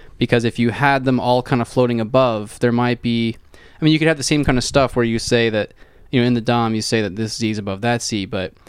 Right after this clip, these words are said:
if you got to the point where you wanted to have something between two different elements that lived on the canvas, you might have to look at your implementation of Canvas again to, like, use multiple canvases,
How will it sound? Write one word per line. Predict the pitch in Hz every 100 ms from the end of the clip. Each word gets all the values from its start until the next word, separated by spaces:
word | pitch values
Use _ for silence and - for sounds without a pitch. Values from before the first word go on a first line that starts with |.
| - - _ _ _
if | 135 123
you | 135
got | 139 147
to | 131
the |
point | 120 135 120
where | 117
you | 117 123
wanted | 117 123 123 117
to | 110 113
have | 120 117 107 -
something | - - 127 - 123
between | 107 - - 131 120
two | -
different | 127 120 113
elements | 117 123 113
that | 113
lived | 107 117 120
on | 110
the | 95
canvas, | 127 135 208 240 -
you | 131
might | 127 123 123 - - -
have | - 143 156
to | - 120 113 -
look | 123 127 135
at |
your | 117 120
implementation | 123 117 113 120 - 110
of | 101 95 - - - _
Canvas | - 208 143 107 -
again | 120 117 107 95 107
to, | -
like, | 117 110 -
use | 123 127 120
multiple | 123 170 - 117
canvases, | - 107 95 101 95 -